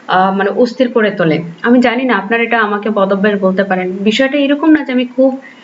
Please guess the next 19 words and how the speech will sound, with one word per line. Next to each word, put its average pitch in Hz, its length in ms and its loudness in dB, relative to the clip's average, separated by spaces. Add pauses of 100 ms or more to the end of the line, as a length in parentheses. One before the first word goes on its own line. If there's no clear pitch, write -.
(220)
neat 233 180 2
and 247 240 2
clean 226 280 0
থাকি, 226 220 0
but 294 240 0
পরিষ্কার 269 540 0
থাকার 214 380 -2
চেষ্টা 185 260 -4
করি। 180 220 0
As 185 220 0
a 208 40 4
মুসলিম, 220 400 2 (580)
পরিষ্কার 220 460 0 (100)
থাকার 208 380 -2
আমি 226 240 0
চেষ্টা 254 300 2
করি 185 200 -4
যতটুকু 196 480 0
সম্ভব। 175 420 -2